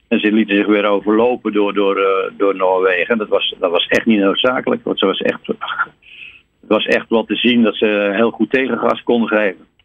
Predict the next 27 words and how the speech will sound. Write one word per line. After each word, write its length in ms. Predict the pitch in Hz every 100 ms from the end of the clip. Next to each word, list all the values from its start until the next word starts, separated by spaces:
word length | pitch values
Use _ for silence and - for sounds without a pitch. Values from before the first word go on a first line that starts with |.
| _
Maar 160 | 117
er 60 | 113
stond 180 | - 120
natuurlijk 300 | 113 117 110
aan 60 |
de 60 | 110
andere 320 | 104 113 113
kant 200 | 117 107
wel 180 | 104 104
heel 200 | 113 120
veel 120 | 98
routine. 480 | 95 104 127 113 95 - _ _ _ _ _ _
En 100 | 113
die 100 | 117
routine 440 | 120 120 131 120
die 180 | 107 110
is, 140 | 98
eh, 260 | 117 107 104 107 - - - _
van 160 | 117 117
Noorwegen, 540 | 123 120 107 101 104
die 160 | 107 107
is 80 |
door 140 | - 107
het 100 | -
ijs 240 | 107 120
gezakt, 360 | 117 - 95 -
eh, 160 | 107